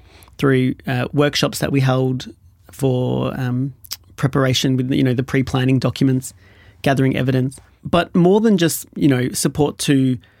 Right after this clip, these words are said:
understand the system, there's also a need to understand the fact that this,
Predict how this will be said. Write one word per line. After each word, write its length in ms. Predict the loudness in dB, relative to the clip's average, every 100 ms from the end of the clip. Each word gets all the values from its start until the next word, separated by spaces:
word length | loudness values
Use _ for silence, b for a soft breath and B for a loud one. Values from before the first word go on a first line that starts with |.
| b b -2
understand 480 | 0 2 0 0 0
the 40 |
system, 400 | -2 -2 0 2
there's 160 | 2 0
also 360 | -2 0 0
a 60 | 2
need 160 | 0 -2
to 80 |
understand 480 | -2 -4 -4 -4 -4
the 40 | -2
fact 300 | -4 -6 -6
that 180 | -8 -8 b b b b -4
this, 360 | -2 0 -4